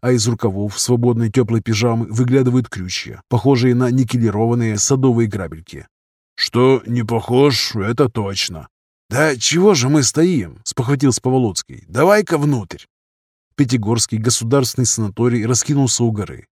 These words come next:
именующийся «Машук», и сам носил название Машук, обличавшее богатую фантазию какого-то чиновника. По сути, это был не просто санаторий, а целый комплекс, объединивший курорт, здравницу и центр реабилитации для военных.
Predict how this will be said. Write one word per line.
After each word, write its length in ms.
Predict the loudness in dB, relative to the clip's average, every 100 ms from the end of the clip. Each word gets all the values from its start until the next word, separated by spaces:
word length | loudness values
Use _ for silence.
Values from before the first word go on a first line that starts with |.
| -2
именующийся 920 | 0 2 2 2 2 0 0 0 -2
«Машук», 580 | -2 -2 -2 -6 -12 -18 _ _ -2
и 60 |
сам 300 | 0 2 0
носил 420 | 0 0 0 0
название 580 | 0 0 0 0 0 -4 -2
Машук, 580 | 0 0 -2 -8 -16 _ _
обличавшее 680 | -2 0 0 -2 -4 -6 -6
богатую 420 | -4 0 2 2
фантазию 520 | -2 -2 0 2 2 -2
какого-то 420 | 0 2 2 0
чиновника. 640 | -2 -4 -8 -16 -20 -20 _ -6
По 60 | -4
сути, 320 | -2 -2 -2
это 200 | -4 -2
был 220 | 2 2
не 160 | 2 0
просто 340 | 0 -2 0
санаторий, 600 | -2 0 -2 -4 -12 -14 _
а 80 | -8
целый 320 | -2 2 2
комплекс, 540 | 0 -4 -6 -8 -10 -4
объединивший 720 | -2 0 0 2 2 0 -4
курорт, 460 | -6 -8 -6 -6 -8 -8
здравницу 720 | -4 -2 -2 -2 -2 -4 -4
и 80 | -4
центр 380 | -2 0 0 0
реабилитации 800 | 2 4 4 0 -2 -6 -8 -6
для 160 | -2
военных. 460 | 0 -2 -6 -16